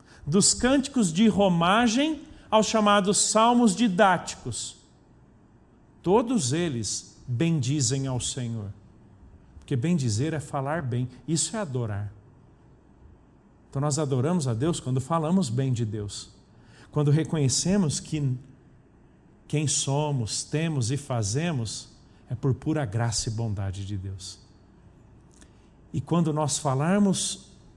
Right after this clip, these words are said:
de nós no louvor, nós falaremos de nós em relação a Deus, não a gente por nós mesmos. Aquele eu universo do Atilano Muradas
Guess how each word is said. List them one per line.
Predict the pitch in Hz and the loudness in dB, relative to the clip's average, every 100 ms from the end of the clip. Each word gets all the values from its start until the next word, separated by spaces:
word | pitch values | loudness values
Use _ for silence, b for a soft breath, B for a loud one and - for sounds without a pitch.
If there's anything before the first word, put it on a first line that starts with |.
| 120 | -2
de | 131 | 2
nós | 175 151 135 107 - - | 4 2 2 0 -4 -6
no | 139 151 | -2 2
louvor, | 147 143 110 127 185 160 101 B B B | 4 4 2 2 2 0 -4 B B B
nós | 131 127 | -4 -2
falaremos | - 139 135 135 147 131 | -2 -2 0 0 0 0
de | 135 | 0
nós | 127 123 127 - - - - - | 0 0 0 0 0 -2 -6 -6
em | 127 | 0
relação | 127 135 123 120 - 131 | 2 2 2 0 -2 -2
a | 156 | -2
Deus, | 123 113 98 - - B B - | -2 -2 -2 -6 -10 B B 0
não | 123 127 | 2 4
a | 117 | 2
gente | 113 110 - | 0 -4 -6
por | 120 | -6
nós | 110 107 98 | -4 -4 -4
mesmos. | 95 92 - - - - _ _ _ _ _ - - - | -6 -8 -10 -18 -20 -20 _ _ _ _ _ -20 -20 -8
Aquele | 123 143 143 143 | -4 0 4 4
eu | 160 | 4
universo | 151 120 123 160 180 - | 2 2 2 2 0 -2
do | 117 | 0
Atilano | 127 - 127 131 131 | 0 0 -2 0 2
Muradas | 120 131 175 143 113 - - - | 2 2 2 0 -4 -6 -12 -20